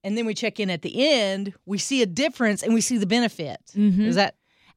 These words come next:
Speaker 2: Uh, that's a hundred percent true.
Speaker 1: Right.
Speaker 2: It's understanding the reward.
Speaker 1: Mm-hmm.
Speaker 2: And I find that to be true. I, I, like I say, exercise, but also reading my Bible. I mean,
Speaker 1: I, I
Speaker 2: honest
Speaker 1: was,
Speaker 2: to Pete.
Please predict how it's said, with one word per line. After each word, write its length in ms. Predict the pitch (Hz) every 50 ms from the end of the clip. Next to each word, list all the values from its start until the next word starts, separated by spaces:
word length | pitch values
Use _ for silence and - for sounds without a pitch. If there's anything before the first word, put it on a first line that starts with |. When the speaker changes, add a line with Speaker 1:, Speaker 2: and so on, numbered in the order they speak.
| - 196
Speaker 2:
Uh, 80 | 214 196
that's 220 | 240 233 226 -
a 40 | 202
hundred 380 | - - 247 254 254 247 240
percent 480 | - - 214 190 - - 208 185 - -
true. 300 | - - - 175 165 160
Speaker 1:
Right. 140 | 175 180 170
Speaker 2:
It's 80 | 160 - -
understanding 840 | - 226 247 262 277 320 - - - 285 269 269 262 254 247 247 233
the 120 | - 240
reward. 680 | 226 240 254 233 226 247 262 302 302 - - - - -
Speaker 1:
Mm-hmm. 440 | 165 185 175 147 180 175 170 165 156
Speaker 2:
And 120 | 202 240 285
I 120 | 311 349
find 260 | - - 523 508 480 480
that 100 | 466 -
to 100 | - -
be 100 | 415 415
true. 300 | - - 330 311 302 302 -
I, 140 | - 285 285 - -
I, 220 | 233 262 254 - - -
like 260 | 202 202 233 233 -
I 60 | 262
say, 200 | 240 - 285 247
exercise, 400 | 240 - - 277 247 277 269 262
but 140 | - 269 254
also 260 | 254 254 - - 262 233
reading 220 | 214 240 220 233
my 80 | 226 220
Bible. 400 | 196 220 240 233 180 170 190 - -
I 60 | 214
mean, 100 | 214 220
Speaker 1:
I, 80 | 226 240
I 40 | - - 220 226
Speaker 2:
honest 160 | 226 - -
Speaker 1:
was, 40 | -
Speaker 2:
to 80 | - 247
Pete. 300 | - 247 247 226 -